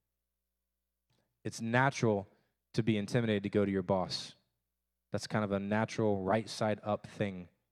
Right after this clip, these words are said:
in the world. Upside down leaders make themselves approachable. They ask for feedback from those that they lead. And they express gratitude when it's given.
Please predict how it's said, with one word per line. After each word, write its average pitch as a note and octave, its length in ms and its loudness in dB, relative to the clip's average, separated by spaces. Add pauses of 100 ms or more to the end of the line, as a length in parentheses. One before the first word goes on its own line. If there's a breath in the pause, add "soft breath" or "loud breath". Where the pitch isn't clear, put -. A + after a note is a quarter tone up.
(140)
in G#2 100 -4
the F#2+ 80 -2
world. F2 340 -2 (220)
Upside A#2+ 400 4
down A#2 220 2
leaders G#2+ 280 2
make G#2+ 200 2
themselves G2+ 580 -2 (340 soft breath)
approachable. F#2+ 560 0
They A2+ 280 2 (320 soft breath)
ask C3 400 0
for - 200 -2
feedback F2+ 600 -6 (140)
from G#2+ 160 -6
those F2 160 -4
that D#2+ 60 -16
they E2+ 120 -8
lead. - 260 -12 (1200)
And B2 140 0
they B2+ 100 4
express A#2+ 400 4
gratitude A#2+ 460 2
when A2+ 80 4
it's G2 120 -4
given. A2 360 2